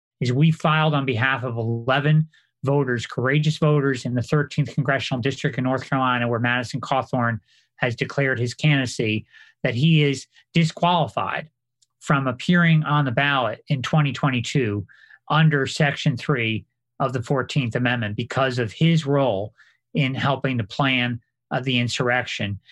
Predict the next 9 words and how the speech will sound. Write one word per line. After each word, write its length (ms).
The 140
standard 840
under 220
North 280
Carolina 400
law 360
is 200
reasonable 560
suspicion. 720